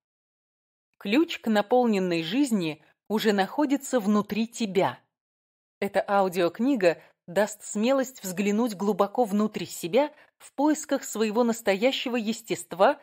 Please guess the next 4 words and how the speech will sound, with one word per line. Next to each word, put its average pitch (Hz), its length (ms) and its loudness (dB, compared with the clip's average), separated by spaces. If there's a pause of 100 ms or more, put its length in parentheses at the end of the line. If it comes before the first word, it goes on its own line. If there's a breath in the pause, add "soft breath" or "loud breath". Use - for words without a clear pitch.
(360 loud breath)
и 214 80 -4
божественного 247 920 2
внутреннего 180 760 -2
сияния. 131 760 -12